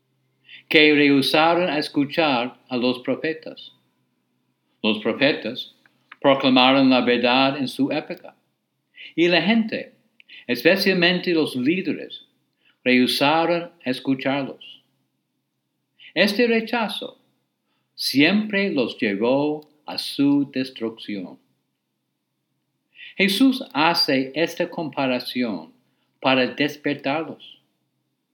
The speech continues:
para que estos líderes vean su error. Pero ellos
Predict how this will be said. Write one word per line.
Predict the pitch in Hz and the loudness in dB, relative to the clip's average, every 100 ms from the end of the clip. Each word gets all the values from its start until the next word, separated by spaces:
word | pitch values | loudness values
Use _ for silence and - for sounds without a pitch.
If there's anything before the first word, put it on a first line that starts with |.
| _ _ _ | _ _ _
para | 151 156 | 2 4
que | 156 147 185 | 4 4 4
estos | 185 180 - | 2 -2 0
líderes | 160 170 160 139 127 127 - - | 2 4 4 2 0 -4 -18 -16
vean | 101 139 165 170 170 | 0 2 4 2 -2
su | 143 - 156 156 | -6 -2 0 0
error. | 147 147 160 120 _ _ _ _ _ _ _ _ _ _ _ _ _ _ | 0 -2 -4 -6 _ _ _ _ _ _ _ _ _ _ _ _ _ _
Pero | 95 92 | -8 -2
ellos | 117 147 123 - - | -2 -2 -4 -12 -18